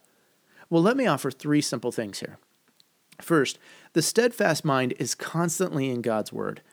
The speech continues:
constantly reading and studying and meditating on the Bible and its meaning for one's life. In the same way that an athlete has to perform countless repetitive drills and exercises to form a foundation and to keep those things, those skills, those talents fresh and,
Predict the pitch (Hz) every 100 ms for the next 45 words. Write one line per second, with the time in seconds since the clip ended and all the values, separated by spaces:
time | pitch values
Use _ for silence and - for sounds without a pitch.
0 | _ - - - - 208 214 240 185 135
1 | 139 156 170 165 165 165 - 104 - -
2 | 147 143 143 135 - 117 139 143 143 139
3 | 127 117 113 120 117 117 - 123 113 135
4 | 131 156 147 117 120 113 113 107 107 95
5 | - _ _ _ _ _ _ _ - 180
6 | 185 208 226 220 175 147 131 135 147 160
7 | 175 139 135 - - - 123 120 - 143
8 | 160 135 - 117 - 123 120 113 - 139
9 | 147 147 120 120 139 151 - 131 131 139
10 | - 117 - 147 151 135 139 127 123 127
11 | - 139 139 - - - - 123 - -
12 | 165 156 147 127 - 139 135 131 113 110
13 | - - 139 135 143 135 123 107 - -
14 | 127 127 - - - 135 131 - 117 107